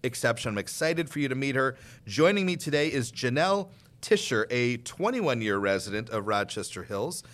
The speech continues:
Janelle has a really cool job. I'm actually pretty jealous of Janelle's job, and I very rarely say that 'cause I,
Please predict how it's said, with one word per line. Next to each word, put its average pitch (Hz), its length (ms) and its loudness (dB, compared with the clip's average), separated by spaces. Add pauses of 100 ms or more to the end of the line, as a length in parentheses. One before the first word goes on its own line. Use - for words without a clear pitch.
(680)
Janelle 180 340 4
has 185 220 6
a 165 120 4
really 135 340 2
cool 127 260 0
job. 98 300 2
I'm 104 140 0
actually 131 320 -2
pretty 135 260 2
jealous 110 640 0
of 101 380 -2
Janelle's 104 500 -2
job, 113 300 0
and 120 80 -4
I 120 140 0
very 113 520 2
rarely 117 380 4
say 107 260 -2
that 92 220 -2
'cause 107 120 -8
I, 101 180 -2